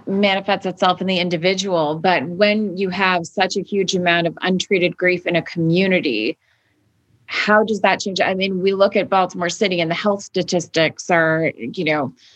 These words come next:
pretty frightening. There are other things, like, how does it impact a whole community when you have so many individuals that are really dealing with this pain?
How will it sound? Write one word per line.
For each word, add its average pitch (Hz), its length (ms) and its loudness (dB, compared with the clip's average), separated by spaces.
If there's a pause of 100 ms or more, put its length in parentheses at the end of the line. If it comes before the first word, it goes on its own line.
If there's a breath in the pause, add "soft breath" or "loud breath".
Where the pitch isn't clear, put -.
(220 soft breath)
pretty 190 220 2
frightening. 170 800 0
There 214 220 2
are - 80 0
other 214 220 0
things, 190 260 -4
like, 180 100 0
how 233 220 2
does 220 180 0
it 202 140 -2
impact 185 480 -2
a 175 80 -2
whole 180 220 0
community 175 1000 0 (300)
when 196 300 2
you 180 80 -2
have 185 180 0
so 220 180 2
many 196 220 0
individuals 175 640 -2
that - 80 -6
are 160 140 0
really 180 320 2
dealing 170 400 0
with 151 100 -4
this - 200 -6
pain? 170 540 -4